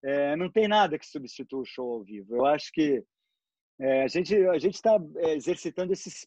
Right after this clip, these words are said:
paliativos, né, nessa situação em que a gente não pode estar tocando ao vivo. Mas não, não há nada, assim, que substitua essa emoção de você tá tocando e a pessoa tá ali ao mesmo tempo, né? É uma coisa muito, muito particular, assim, que é insubstituível.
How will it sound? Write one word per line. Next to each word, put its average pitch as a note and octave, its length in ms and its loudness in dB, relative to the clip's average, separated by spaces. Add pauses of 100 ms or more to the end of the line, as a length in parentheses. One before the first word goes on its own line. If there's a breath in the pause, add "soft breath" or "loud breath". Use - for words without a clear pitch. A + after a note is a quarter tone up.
paliativos, F3+ 920 -2
né, C3+ 180 -6
nessa B2+ 280 -12
situação C#3+ 500 -4
em D#3+ 80 -6
que F3+ 120 0
a E3+ 80 -2
gente E3 120 -6
não F#3+ 120 -6
pode E3+ 260 0
estar E3+ 140 -4
tocando F3+ 340 -4
ao F#3+ 120 -2
vivo. C3 280 -6 (760 loud breath)
Mas D#3 360 0
não, G#3 340 -2
não G#3 220 0
há G3 160 4
nada, D#3+ 420 4
assim, C3 240 -8
que - 80 -18
substitua C3+ 560 -6
essa C#3+ 200 -6
emoção C#3 560 -4
de A#2+ 80 -8
você B2+ 180 -10
tá C#3+ 120 -4
tocando D#3 720 -2
e D#3 40 6
a C#3+ 40 -4
pessoa D3 360 -2
tá C#3+ 140 -6
ali C3+ 420 0 (400)
ao B2 80 -6
mesmo D3+ 360 -2 (100)
tempo, C#3+ 480 0
né? C3+ 260 -2 (400)
É C3+ 60 -4
uma D3+ 160 0
coisa E3+ 320 -2
muito, F3+ 680 4
muito D#3+ 280 -4
particular, C#3 800 2
assim, C3 360 -6
que G3+ 160 -4
é G#3+ 280 0
insubstituível. F3 1000 -2